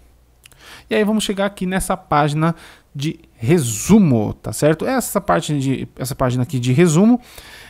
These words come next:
ela basicamente vai apresentar aqui o seu, alguns dados seu e o número do requerimento e só isso. Caso você queira, você tem aqui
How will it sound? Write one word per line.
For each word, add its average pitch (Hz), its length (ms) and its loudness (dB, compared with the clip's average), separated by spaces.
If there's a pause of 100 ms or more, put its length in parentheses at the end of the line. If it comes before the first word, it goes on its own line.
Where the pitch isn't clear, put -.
ela 180 280 -4
basicamente 170 560 0
vai 156 80 4
apresentar 139 380 -2
aqui 127 140 -10
o 131 60 -4
seu, 135 400 -2
alguns 131 420 -4
dados 135 320 0
seu 220 280 -2 (540)
e 214 160 -2
o 240 160 -2
número 185 260 0
do 190 100 0
requerimento 175 680 -4
e 196 120 -6
só 196 400 -4
isso. 113 340 -6
Caso 196 380 -2
você 139 260 -6
queira, 160 340 -4
você 170 260 -8
tem 135 220 -6
aqui 127 300 -6